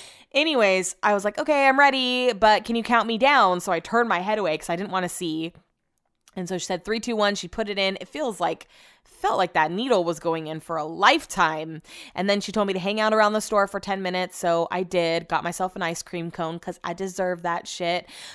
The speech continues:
Oh my gosh, the Thrifty ice cream at Rite Aid is so good, but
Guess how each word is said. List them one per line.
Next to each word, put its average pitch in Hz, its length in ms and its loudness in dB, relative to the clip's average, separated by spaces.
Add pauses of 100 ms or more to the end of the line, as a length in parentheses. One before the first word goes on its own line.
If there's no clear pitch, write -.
Oh 185 100 -2
my 175 140 0
gosh, 156 240 -2
the 165 100 -6
Thrifty 208 380 -8
ice 175 180 0
cream 202 160 -8
at 170 80 -8
Rite 170 220 0
Aid 175 160 -2
is 160 160 -8
so 175 320 -2
good, 175 420 0
but 165 260 4